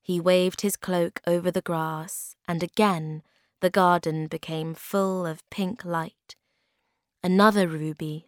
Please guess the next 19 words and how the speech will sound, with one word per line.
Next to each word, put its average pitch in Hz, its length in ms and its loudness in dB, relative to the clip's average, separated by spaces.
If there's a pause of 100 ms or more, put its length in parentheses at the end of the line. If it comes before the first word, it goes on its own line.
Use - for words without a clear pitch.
lay 165 200 -2
on 156 180 -2
the 156 80 -4
grass. 156 600 -8 (680)
It - 140 -2
was 160 260 -4
the - 100 -8
Queen's 226 720 2
ruby, 151 460 -12 (800)
and 165 140 -2
it 165 120 -4
was 156 320 -4
as 156 240 -8 (160)
beautiful 170 760 -6 (140)
as 151 220 -8
the 156 220 -14
King's 170 500 -6
ruby. 147 480 -12 (1500)
Now, 359 580 8